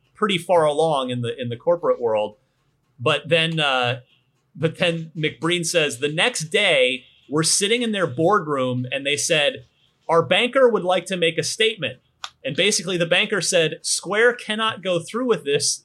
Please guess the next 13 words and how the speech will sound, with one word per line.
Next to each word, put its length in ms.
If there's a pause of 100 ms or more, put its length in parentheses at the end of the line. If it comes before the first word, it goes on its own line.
(140)
deal 340
because 400
the 80
price 440
is 220
too 180
low.' 400 (420)
We 160
packed 400
up, 200
we 140
went 260
home, 440